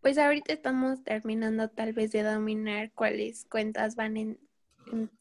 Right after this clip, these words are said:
en, en cada, em, ay, se me fue, en cada clasificación, pero ya dominando bien eso ya creo que siento que sería más fácil.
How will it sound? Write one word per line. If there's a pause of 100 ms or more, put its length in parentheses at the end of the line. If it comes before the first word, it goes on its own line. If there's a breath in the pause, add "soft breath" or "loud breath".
(140)
en, (680)
en
cada, (1300 loud breath)
em, (260)
ay,
se
me
fue,
en
cada
clasificación, (600 loud breath)
pero
ya
dominando
bien (160)
eso
ya
creo
que
siento
que
sería
más
fácil.